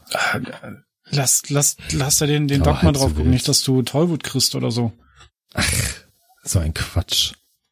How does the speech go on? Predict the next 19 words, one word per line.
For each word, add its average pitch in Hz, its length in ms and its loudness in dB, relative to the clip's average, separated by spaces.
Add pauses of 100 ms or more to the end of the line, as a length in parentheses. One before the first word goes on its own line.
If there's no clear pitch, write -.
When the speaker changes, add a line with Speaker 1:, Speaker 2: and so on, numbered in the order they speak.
(100)
Speaker 1:
Na, 110 280 2
wer 117 120 2
weiß, 120 240 2
was 127 100 0
der 127 140 2
hat. 139 280 -2 (580)
Speaker 2:
Ja, - 200 -12
da 73 140 0
würde 85 120 2
ich - 180 -8
halt 85 200 0
meinen 80 160 0
Unterarm 78 540 -2
kurz - 260 -2
dem 80 140 0
Doc - 260 -2
zeigen 78 300 0
und 78 80 -4
sagen, 76 340 -2